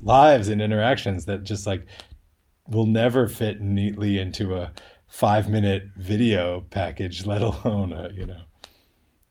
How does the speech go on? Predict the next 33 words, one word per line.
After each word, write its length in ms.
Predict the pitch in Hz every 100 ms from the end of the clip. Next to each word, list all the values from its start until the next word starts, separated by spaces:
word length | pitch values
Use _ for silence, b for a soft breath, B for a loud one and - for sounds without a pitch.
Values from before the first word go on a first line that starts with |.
| _ -
you 140 | 92 85
know, 140 | 85 - _ _
anything. 420 | 113 120 - 95 - B B B -
Um, 520 | 104 95 92 90 90 - _ _ _ _ b b
so 180 | - 120
I 80 | 120
really, 600 | 120 131 123 110 104 - _ _
I 120 | - 110
strive 500 | - 120 110 110 104
to 140 | 107
just, 300 | 95 98 -
if 180 | - 98
I 100 | 110
can 220 | 110 113
give 220 | 104 110
you 440 | 104 104 101 98 95 b b b b b -
a 80 | 104
little 300 | 104 113 101
taste 400 | - 117 120 -
of 80 | 127
that, 160 | 131
just 320 | 110 117 -
enough 240 | 117 110 110
to 100 | 131
kind 220 | 117 104
of, 200 | 101 - - b b b b b b -
you 100 | 123
know, 140 | 113
connect 420 | - 120 123 123
with 160 | 123 117
that 220 | 117 107
person's 680 | - 117 101 113 110 104 - -
humanity 840 | - - 120 110 110 113 117 117 127